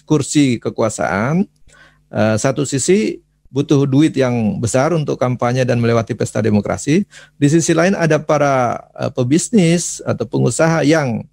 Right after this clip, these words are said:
punya uang atau modal, yang ingin juga mengembangkan bisnisnya, eh, ingin juga untuk mengamankan bisnisnya, sehingga dia butuh politisi yang kelak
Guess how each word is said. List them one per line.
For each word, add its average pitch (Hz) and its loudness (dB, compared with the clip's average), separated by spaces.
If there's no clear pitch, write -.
punya 143 2
uang 151 0
atau - -6
modal, 135 0
yang 139 0
ingin 147 2
juga 147 2
mengembangkan 135 0
bisnisnya, 120 0
eh, 113 -4
ingin 156 4
juga 143 2
untuk 139 0
mengamankan 135 0
bisnisnya, 107 -2
sehingga 131 2
dia 160 2
butuh 147 -2
politisi 156 0
yang 139 0
kelak 147 0